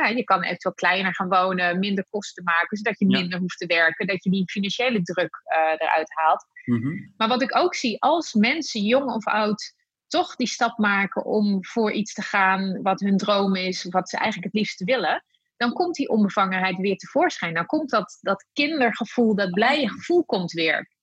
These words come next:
Speaker 2: Oké, dus
Speaker 1: Want heel veel mensen begraven zichzelf in verantwoordelijkheid en druk en zorg. En dat zie je ook aan ze, hè?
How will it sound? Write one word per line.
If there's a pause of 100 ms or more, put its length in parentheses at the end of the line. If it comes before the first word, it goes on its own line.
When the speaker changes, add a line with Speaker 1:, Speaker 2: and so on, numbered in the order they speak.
(180)
Speaker 2:
Oké,
dus
Speaker 1:
Want
heel
veel (280)
mensen
begraven
zichzelf
in
verantwoordelijkheid
en
druk
en
zorg.
En
dat
zie
je
ook
aan
ze,
hè?